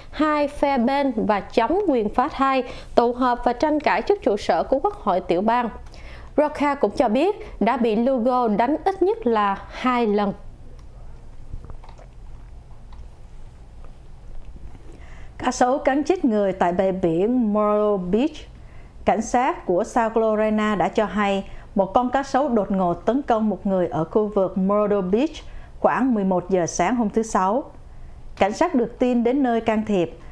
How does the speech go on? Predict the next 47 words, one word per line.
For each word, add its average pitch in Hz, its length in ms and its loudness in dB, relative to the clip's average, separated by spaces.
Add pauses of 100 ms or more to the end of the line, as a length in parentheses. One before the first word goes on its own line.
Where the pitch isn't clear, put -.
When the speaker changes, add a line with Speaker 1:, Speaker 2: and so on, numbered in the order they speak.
(140)
Speaker 2:
và 175 140 2
đã 165 140 2
bắn 220 240 2
chết 294 240 0
con 202 160 2
cá 220 140 0
sấu, 220 420 0 (300)
nhưng 254 200 4
nạn 208 200 0
nhân 226 220 2
cũng 214 180 2
đã 185 200 0
qua 208 140 2
đời 175 320 2
sau 196 220 0
vụ 185 160 0
tấn 196 220 0
công. 190 300 0 (640)
Danh 254 180 4
tính 254 220 2
của 262 100 2
nạn 190 260 2
nhân 214 220 2
chưa 208 180 2
được 180 220 0
công 185 200 2
bố. 185 300 2 (720)
South 233 400 0
Carolina 214 680 2
là 180 160 2
nơi 208 200 2
sinh 220 220 0
sống 220 280 0
của 208 140 2
khoảng 208 300 0
một 175 180 -4
trăm 214 240 2
ngàn 180 260 0
con 196 200 0
cá 208 140 2
sấu 196 380 0 (400)
và 214 120 4
người 214 220 2
chăn 240 320 2
nuôi 247 240 2
làm 190 240 0
thịt 170 240 0